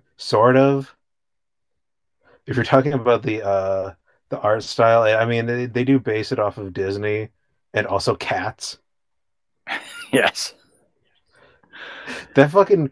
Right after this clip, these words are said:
Speaker 1: blew people's minds. Like, you didn't catch on to that? You didn't understand why there was such an obsession with cat girls in anime? It's
Speaker 2: Yeah, cats have big eyes and they look cute.
Speaker 1: Yeah.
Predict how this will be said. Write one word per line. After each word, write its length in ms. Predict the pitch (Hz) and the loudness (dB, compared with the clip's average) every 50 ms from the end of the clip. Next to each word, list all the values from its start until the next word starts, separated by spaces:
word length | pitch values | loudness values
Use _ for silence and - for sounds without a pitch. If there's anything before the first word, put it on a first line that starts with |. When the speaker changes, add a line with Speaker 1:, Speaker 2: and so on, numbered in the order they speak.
| - - _ _ | -8 -14 _ _
Speaker 1:
blew 320 | - 131 123 131 135 135 | -2 4 6 8 8 6
people's 460 | 135 156 143 131 127 123 120 113 110 | 6 4 2 2 2 0 -4 -6 -4
minds. 400 | 113 107 110 110 110 104 101 104 | -2 -2 0 0 -2 -6 -8 -10
Like, 120 | 110 110 104 | -12 -10 -8
you 80 | 110 110 | -8 -8
didn't 180 | 117 117 113 | -8 -6 -4
catch 240 | - 117 113 104 - | -2 -2 0 0 0
on 160 | 104 101 110 | 0 0 2
to 100 | 123 143 | 2 2
that? 300 | 151 175 185 196 196 196 - _ _ - | 4 6 6 6 6 4 0 _ _ -10
You 60 | - | -8
didn't 180 | 110 113 117 117 | -6 -4 -2 -2
understand 400 | 117 117 113 113 - 120 117 113 | -2 -2 -2 -4 -2 -2 -2 0
why 140 | 113 113 110 | 0 -2 0
there 100 | 113 113 | 0 -2
was 140 | 110 101 | -2 -2
such 180 | - 113 104 - | -2 -2 -2 -2
an 80 | 120 107 | -4 -4
obsession 400 | 98 - - 113 104 - 127 113 | -4 -2 -2 -4 -4 -2 -4 -4
with 100 | 101 95 | -4 -4
cat 280 | - 110 104 107 120 131 | -4 -4 -4 -4 -2 -2
girls 260 | 123 127 135 131 139 | 0 0 2 2 0
in 80 | 139 | 0
anime? 300 | 131 131 135 139 147 151 | 0 0 0 -2 -2 -2
It's 340 | 151 147 135 135 - - _ _ _ _ _ _ _ _ _ _ _ _ _ _ _ _ _ _ | -2 -2 -2 -2 -4 -8 _ _ _ _ _ _ _ _ _ _ _ _ _ _ _ _ _ _
Speaker 2:
Yeah, 240 | - - 117 - - | 2 2 4 4 2
cats 400 | - _ - - 95 101 101 - | 0 _ 0 2 2 2 0 0
have 300 | - 104 87 78 76 85 | -2 -2 -2 -2 -4 -2
big 200 | 87 92 92 80 - | -2 -2 0 0 0
eyes 440 | - 73 76 78 85 92 95 - | 0 0 0 0 0 -2 -4 -6
and 420 | - - - 67 71 71 - - - - | -8 -10 -10 -8 -8 -10 -10 -12 -14 -6
they 140 | - 80 73 | -2 -2 0
look 240 | 80 85 - - - | 0 0 -2 -2 -4
cute. 320 | - 107 110 98 - - _ _ _ _ _ _ _ _ _ _ _ _ _ _ _ _ _ _ _ _ | 0 2 2 2 2 -2 _ _ _ _ _ _ _ _ _ _ _ _ _ _ _ _ _ _ _ _
Speaker 1:
Yeah. 360 | 139 123 120 107 90 92 101 | -2 -2 0 0 -2 -4 -8